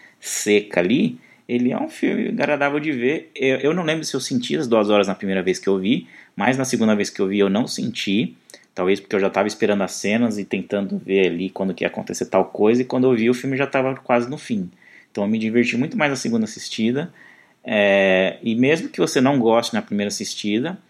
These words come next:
conheço gente que odi-, odiou o filme na primeira assistida,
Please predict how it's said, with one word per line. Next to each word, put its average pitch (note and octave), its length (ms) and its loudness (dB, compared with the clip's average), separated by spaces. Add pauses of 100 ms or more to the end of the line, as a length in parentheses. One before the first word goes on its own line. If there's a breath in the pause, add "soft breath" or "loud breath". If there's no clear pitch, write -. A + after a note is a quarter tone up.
(200 soft breath)
conheço A#2+ 420 0
gente A2+ 320 0
que A2 140 2
odi-, B2 340 2
odiou B2+ 360 2
o D3 40 0
filme A2 240 -2
na G2+ 80 -4
primeira F#2 260 -4
assistida, A2+ 640 -4